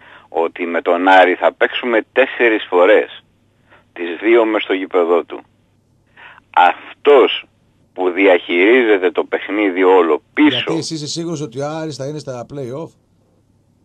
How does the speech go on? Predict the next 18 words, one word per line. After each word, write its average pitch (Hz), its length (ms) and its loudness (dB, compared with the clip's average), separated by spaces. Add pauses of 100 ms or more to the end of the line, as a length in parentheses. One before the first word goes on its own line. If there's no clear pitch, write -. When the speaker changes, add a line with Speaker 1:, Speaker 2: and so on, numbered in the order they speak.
(320)
Speaker 1:
Εντάξει, - 520 0
Speaker 2:
Γιατί 139 220 -14
Speaker 1:
αν 139 140 8
Speaker 2:
βα-, 139 80 4
Speaker 1:
είναι. 104 80 2
Speaker 2:
βα-, 175 180 0
βαθμολογικά 170 680 -2
τώρα 233 160 -2
είναι 233 80 -4
στα 233 180 -4
play-out, 226 560 0
να 127 120 -14
ξέρεις, 110 360 -14
ενημερώνω. 143 360 0
Speaker 1:
Συμφωνεί. 92 220 0 (140)
Αν 151 260 6
είναι, 156 220 4
Speaker 2:
Α, 135 300 -16